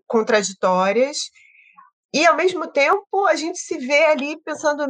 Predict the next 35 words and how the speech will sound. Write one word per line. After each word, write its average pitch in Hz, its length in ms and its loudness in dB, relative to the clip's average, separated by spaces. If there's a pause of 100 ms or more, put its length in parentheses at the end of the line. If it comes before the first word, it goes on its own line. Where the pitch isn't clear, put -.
(120)
"Minha 359 160 2
filha, 269 320 2
você 269 220 0
não 330 120 2
sabe 294 300 0
o 262 40 -12
que - 100 -18
você 262 260 2
quer, 254 240 2
mas 269 160 -2
descobre, 277 560 2
porque 262 160 -2
eu 262 60 2
quero 285 260 0
ver 262 160 0
você 262 240 -2
conseguir, 170 460 -6
eu 185 120 -2
quero 302 280 2
ver 247 120 2
você 226 280 -2
se 196 120 -14
dar - 200 4
bem", 170 340 -2
sabe? 185 480 0
Mesmo 311 200 0
que - 120 -18
seja 381 240 -2
do 247 80 -8
seu 240 160 0
jeitinho 233 460 -4
torto 208 480 2
aí, 185 180 4
meio 180 220 -2
esquisita. 175 760 -4